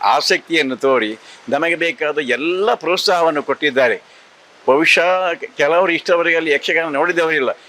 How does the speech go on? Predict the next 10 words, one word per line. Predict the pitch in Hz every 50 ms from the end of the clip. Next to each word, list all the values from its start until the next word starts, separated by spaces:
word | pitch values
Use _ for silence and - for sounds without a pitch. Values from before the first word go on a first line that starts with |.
| - - - 113
ಯಕ್ಷಗಾನ | 120 135 143 - - 196 180 170 175 175 170
ಅನ್ನುವಂಥ | 165 160 165 165 160 -
ಒಂದು | 160 160 151 147
ಕಲೆ | 151 - 160 156 160 156
ಹೀಗುಂಟು | 123 127 151 185 196 165 180 175 156 156 165 160
ಅಂತ | 165 160 139 151
ಅದ್ಭುತವಾದ | 143 123 123 135 127 151 175 - 175 170
ರೀತಿಯಲ್ಲಿ | 170 165 131 139 165 165 156
ಅವರು | 156 151 143
ಅನುಭವಿಸಿಕೊಂಡು | 131 139 156 - 139 160 170 160 160 - 131 160 147 131 113 113 120